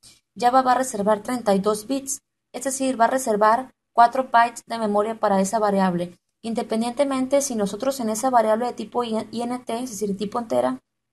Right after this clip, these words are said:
almacenemos un valor chico. Por ejemplo, el rango de las variables de tipo entera es un rango grande,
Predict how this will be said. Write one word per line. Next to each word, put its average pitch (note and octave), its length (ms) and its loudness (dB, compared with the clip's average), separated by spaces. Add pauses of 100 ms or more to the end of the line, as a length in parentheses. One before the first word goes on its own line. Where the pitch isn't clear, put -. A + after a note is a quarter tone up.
(360)
almacenemos G3+ 720 0 (420)
un B3 140 -4
valor B3 320 6
chico. - 540 -6 (960)
Por A3+ 140 4
ejemplo, A#3+ 520 -2 (720)
el A#3+ 240 -2
rango C#4+ 320 4
de D#4+ 80 8
las C#4 160 6
variables A#3+ 400 4
de - 60 -18
tipo B3+ 180 -4
entera B3 340 2
es A3+ 140 -6
un A#3+ 120 -4
rango A3+ 520 2
grande, G3 580 2